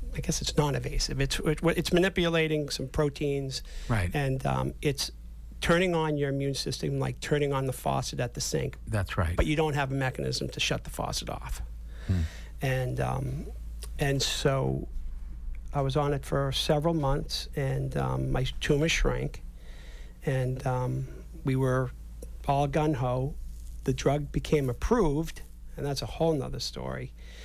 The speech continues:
Speaker 1: And, um, unfortunately, three months later, all my tumors grew again, and I got pulled off that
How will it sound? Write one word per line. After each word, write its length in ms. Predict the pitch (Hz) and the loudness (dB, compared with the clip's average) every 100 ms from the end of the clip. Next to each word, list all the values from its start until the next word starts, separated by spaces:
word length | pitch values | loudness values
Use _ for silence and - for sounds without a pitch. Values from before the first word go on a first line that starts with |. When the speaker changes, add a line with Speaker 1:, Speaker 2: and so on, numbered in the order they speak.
| - - - - | -14 -12 -10 -2
Speaker 1:
And, 320 | 139 131 131 | 0 2 2
um, 460 | 131 127 131 131 - - - - | 0 0 0 -2 -6 -10 -12 -2
unfortunately, 720 | 156 - - 165 - 156 151 139 | 0 2 4 4 4 2 2 0
three 320 | - 165 160 | 0 2 4
months 280 | 151 139 165 | 2 0 2
later, 360 | 160 156 151 | 2 4 2
all 200 | 143 139 | 2 2
my 280 | 139 135 131 - | 2 0 -2 -2
tumors 340 | - 147 139 131 | 0 2 2 0
grew 280 | 147 143 | 0 2
again, 460 | 139 147 139 135 135 - | 2 2 2 0 -2 -4
and 640 | - - 131 131 - - - 147 | -2 0 0 0 -2 -4 -4 -2
I 100 | 139 | 0
got 160 | 127 | 0
pulled 240 | - 139 139 | 2 2 2
off 240 | 127 120 | 0 0
that 260 | - 123 | -2 -2